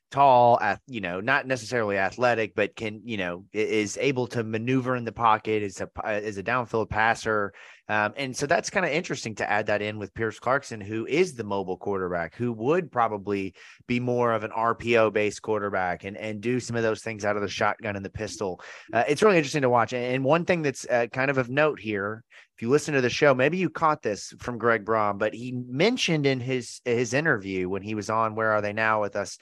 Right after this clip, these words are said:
that they have historically, because of their impact of Howard Schnellenberger, played two quarterbacks. Uh, and I wanted to follow up and ask him if that was an option this year. Didn't seem like the right time or opportunity,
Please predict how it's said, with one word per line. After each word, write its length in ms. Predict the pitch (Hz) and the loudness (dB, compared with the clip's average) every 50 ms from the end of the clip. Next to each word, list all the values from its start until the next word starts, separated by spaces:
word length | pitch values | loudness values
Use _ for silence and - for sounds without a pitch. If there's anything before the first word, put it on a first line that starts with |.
| - - - - - - _ - | -20 -20 -20 -20 -20 -14 _ 0
that 260 | 135 131 131 131 131 | 2 2 0 2 0
they 200 | 117 147 160 175 | 0 2 4 2
have 140 | 180 165 - | 2 2 0
historically, 840 | 202 190 - - 185 196 226 220 160 - 123 117 110 107 123 120 120 | -2 -2 0 0 2 4 4 4 2 2 0 0 0 -2 -4 -4 -6
because 360 | 127 113 - - 170 190 214 | -6 -2 2 2 2 2 2
of 100 | 208 160 | 0 0
their 160 | 131 113 95 | 0 0 0
impact 380 | 107 110 104 117 110 107 - 104 | -2 -6 -4 -4 -4 -4 -4 -8
of 80 | - | -8
Howard 300 | 110 107 101 95 95 92 | -4 -2 -2 -2 -2 -4
Schnellenberger, 720 | - - 107 92 90 87 87 82 85 82 92 101 117 - | -8 -8 -8 -8 -8 -8 -10 -10 -10 -10 -8 -8 -10 -8
played 300 | - - 165 185 214 180 | -2 0 2 2 2 0
two 160 | - 190 185 | 0 0 0
quarterbacks. 800 | 175 - 175 160 127 101 80 76 73 67 - _ - - - - _ _ - - - - _ _ | 0 -2 -4 -2 -2 -4 -6 -8 -12 -14 -16 _ -20 -20 -20 -20 _ _ -20 -20 -20 -20 _ _
Uh, 140 | 110 117 123 - | 0 0 2 2
and 140 | 143 151 147 | 2 4 4
I 60 | 156 | 6
wanted 300 | 170 226 262 247 214 180 | 6 6 4 4 4 2
to 40 | 170 | 0
follow 400 | - - 156 147 143 135 131 127 | 2 4 4 4 4 4 2 2
up 200 | 123 120 117 - | 2 0 0 -2
and 100 | 110 101 | -4 -6
ask 280 | 101 110 107 - - | -6 -6 -6 -6 -6
him 80 | - 113 | -2 0
if 100 | 107 101 | 0 2
that 140 | 107 113 113 | 2 2 2
was 140 | 113 113 101 | 2 0 0
an 60 | 110 | 0
option 280 | 117 117 117 - 123 127 | 0 0 0 0 -4 -8
this 120 | 127 - | -6 -4
year. 100 | 196 220 | -4 -2
Didn't 200 | 220 294 254 220 | -2 -2 -2 -2
seem 240 | 185 - 214 180 156 | 0 2 2 4 4
like 160 | 147 139 - | 4 2 2
the 80 | 120 110 | 2 2
right 240 | 110 104 98 - - | 2 2 0 -2 -6
time 280 | - 98 95 92 92 | -6 -6 -4 -4 -4
or 80 | 92 90 | -4 -6
opportunity, 600 | 85 - - - - 113 113 107 98 95 87 | -6 -8 -10 -12 -12 -10 -8 -8 -8 -8 -10